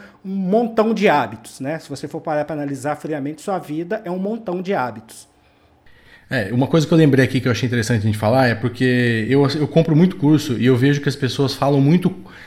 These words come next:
Speaker 2: é, o que fazer. É, eles explicam, tem cursos muito bons que eu já comprei que fala, "Olha, põe aqui, clica nisso, vai lá e faz." Ótimo,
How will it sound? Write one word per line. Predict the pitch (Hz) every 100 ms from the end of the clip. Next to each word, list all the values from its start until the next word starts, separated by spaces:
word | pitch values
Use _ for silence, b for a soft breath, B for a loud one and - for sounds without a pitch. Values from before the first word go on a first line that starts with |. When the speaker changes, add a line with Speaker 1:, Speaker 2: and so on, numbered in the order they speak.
| B
Speaker 2:
é, | 117 117
o | 139
que | - 143
fazer. | - 127 110 98 - B B B -
É, | 95 98
eles | 131 170
explicam, | - 196 214 156 120 104 104
tem | 147
cursos | 190 180 147
muito | 139 196 196
bons | 147 143
que | 143
eu |
já | 123
comprei | 120 107 131 143
que | 147
fala, | - 156 143 B B
"Olha, | 131 120
põe | 104 143 151
aqui, | 120 - 143
clica | - 147 151 123
nisso, | 127 143 131
vai | 117 131
lá | 117 135
e |
faz." | 143 127 120 104 147
Ótimo, | 160 - 120